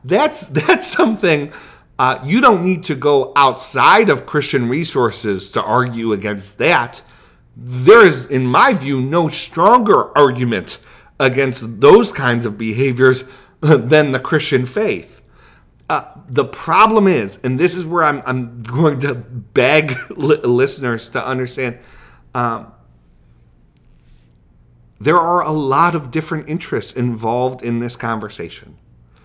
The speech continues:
And I know that there are a lot of well-meaning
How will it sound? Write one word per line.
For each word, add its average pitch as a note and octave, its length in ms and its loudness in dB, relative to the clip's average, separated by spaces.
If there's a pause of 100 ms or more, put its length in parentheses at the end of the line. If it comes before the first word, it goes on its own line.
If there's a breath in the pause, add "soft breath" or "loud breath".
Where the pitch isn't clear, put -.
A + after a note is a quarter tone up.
(640 soft breath)
And A#2 300 -2
I A#2+ 140 0
know C3+ 360 2
that B2 180 -4
there B2 160 2
are B2 320 0
a A#2 80 -6
lot A#2 380 0
of A2+ 140 0
well-meaning A2+ 1400 -2